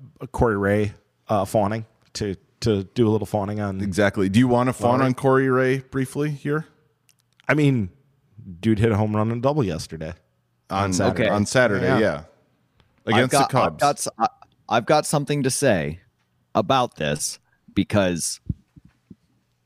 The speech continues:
Speaker 3: this is where I feel like I need to call out Ryan for something. And so I've been holding this in since yesterday. And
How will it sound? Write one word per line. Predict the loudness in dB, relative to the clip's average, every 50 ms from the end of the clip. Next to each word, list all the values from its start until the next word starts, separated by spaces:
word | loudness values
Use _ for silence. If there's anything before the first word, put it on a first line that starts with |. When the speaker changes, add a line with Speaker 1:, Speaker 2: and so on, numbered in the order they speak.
| _ _ _ _ -4
Speaker 3:
this | -2 0 0 0
is | -2 0 0
where | 2 2 2
I | 0
feel | 0 2 2 2 4
like | 2 2 2 0
I | 0
need | 2 2 2 2 0
to | -2
call | -2 0 2 2 2 4 4
out | 2 2 0 0
Ryan | 0 2 2 2 2 0 -2 -4
for | -6 -6 -6
something. | -6 -6 -8 -10 -10 -10 -12 -12 -12 -14 -18 _ _ _ _ _ _ _ _ _ _ _ _ _ _ _ _ _ _ _ _ _ _ _ _
And | -12 -6 -2
so | 0 0
I've | 0
been | 2 2
holding | 2 2 2 2 2 2
this | 2 2 0 0 0
in | 0 0 0
since | -2 -2 -4 -4 -2 2
yesterday. | 2 2 2 2 -2 -4 -6 -6 -4 -6 -8 -8 -12 _ _ _ _ _ _ _ -20 -20 _ -20 -20 -20 _ _ _ -4
And | 0 2 2 2 2 2 0 0 -2 -4 -6